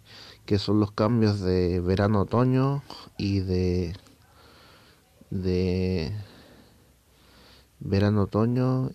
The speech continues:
y de invierno-verano, algo así, no, no, de, en, en septiembre es invi-,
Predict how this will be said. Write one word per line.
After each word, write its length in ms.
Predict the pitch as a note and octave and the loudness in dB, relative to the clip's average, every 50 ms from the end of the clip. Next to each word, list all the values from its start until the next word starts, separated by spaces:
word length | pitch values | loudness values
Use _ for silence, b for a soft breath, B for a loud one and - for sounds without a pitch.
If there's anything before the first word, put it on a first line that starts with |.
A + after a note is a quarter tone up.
| - | -8
y 260 | - G2 F#2+ F#2+ F#2+ | -8 -6 -4 -2 -2
de 220 | F2+ F2+ F#2 F#2 F2+ | -2 0 0 0 0
invierno-verano, 1200 | F#2 F#2 F2+ F2+ F2+ F2+ F#2 F#2 A2 A2+ A#2 A#2 A#2+ A#2 A2+ G#2 G2 G#2 A2 A#2 A2+ F#2 D2+ - B B B B B B B B B B B B B B B _ - | 0 -2 -2 -2 -2 -2 -2 -2 0 2 2 2 2 2 2 2 2 2 2 2 2 0 -2 -4 B B B B B B B B B B B B B B B _ -14
algo 240 | - G#2+ - G2+ G2 | -10 -8 -6 -6 -6
así, 280 | G2+ - G#2 G#2+ G2 | -6 -6 -6 -6 -6
no, 260 | F2+ F2+ E2 C2 - - D#3+ D#3+ - - | -6 -6 -6 -6 -8 -10 -16 -18 -12 -10
no, 160 | F2+ C#2+ - - - - - - - | -8 -8 -8 -10 -12 -12 -12 -12 -12
de, 400 | - F#2 G2 F#2+ G2 G2+ G2 G2+ | -6 -2 0 0 2 0 0 -2
en, 180 | G2 G2 G2 - B B B B B B B B B B | -4 -6 -8 -12 B B B B B B B B B B
en 120 | F#2+ F#2 | -6 -4
septiembre 1120 | G2 - G2 - - - - B2 B2 B2+ B2+ B2 A#2+ A#2+ B2+ B2 B2 B2 B2+ B2+ C3 B2+ - | -4 -4 -6 -8 -8 -4 -2 0 0 0 0 -2 -2 -2 -2 -2 -2 -2 -2 -2 -4 -6 -6
es 1000 | - A2+ G#2+ A2+ A#2 A#2 A#2 A#2 - - - - - - - - - - - - - _ _ - b b b b b b b b b b b b b b b _ _ _ _ _ _ _ _ _ _ _ _ _ - - - - _ - | -4 -2 -2 0 0 0 -2 -4 -4 -8 -12 -14 -14 -14 -14 -14 -16 -16 -18 -20 -20 _ _ -20 b b b b b b b b b b b b b b b _ _ _ _ _ _ _ _ _ _ _ _ _ -20 -20 -20 -20 _ -2
invi-, 360 | - A#2 A#2 A#2 A2+ - - | 0 2 2 2 2 0 -2